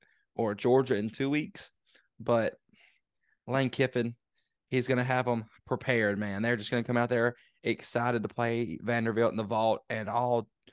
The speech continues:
thirty of the Gro-, all, all the folks in the Grove will be having a good time all day long, and they'll provide a mediocre atmosphere for a mediocre game.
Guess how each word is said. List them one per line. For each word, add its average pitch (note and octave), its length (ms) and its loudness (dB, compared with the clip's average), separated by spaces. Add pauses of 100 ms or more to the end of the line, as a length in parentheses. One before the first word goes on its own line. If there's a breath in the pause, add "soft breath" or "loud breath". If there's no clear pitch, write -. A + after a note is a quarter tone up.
(480 soft breath)
thirty B2+ 360 2
of A#2 120 -2
the A#2 80 -2
Gro-, A2+ 320 -2
all, C3 280 0 (240)
all C3 180 0
the B2+ 60 0
folks C3 300 0
in B2 60 -4
the A#2+ 80 -4
Grove A#2+ 260 2
will A#2 80 -4
be A#2 120 -2
having A#2 200 -6
a A2+ 60 -4
good A#2+ 180 0
time A#2 300 -2
all A2+ 140 0
day A#2 100 -2
long, G#2 380 -4 (240)
and G2 280 -8 (560 soft breath)
they'll B2+ 140 2
provide A#2 400 2
a G2+ 60 -4
mediocre A2 500 -2
atmosphere G2+ 480 -6
for G2+ 420 -6 (240)
a A2+ 120 -2
mediocre A2 500 0
game. G2 300 -6